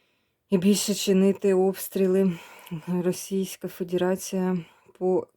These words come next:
критичній і взагалі будь-якому місту України не може закрити небо абсолютно.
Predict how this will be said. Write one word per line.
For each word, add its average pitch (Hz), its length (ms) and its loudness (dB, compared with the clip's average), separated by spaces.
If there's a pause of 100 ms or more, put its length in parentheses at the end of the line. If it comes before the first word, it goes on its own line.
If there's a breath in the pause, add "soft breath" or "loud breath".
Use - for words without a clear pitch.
критичній 185 760 -4
і 180 40 -4
взагалі 175 540 -2
будь-якому 180 720 -6
місту 175 480 -4
України 180 640 -2
не 185 120 0
може 170 400 -4
закрити 175 520 -8
небо 170 320 -6
абсолютно. 180 800 -6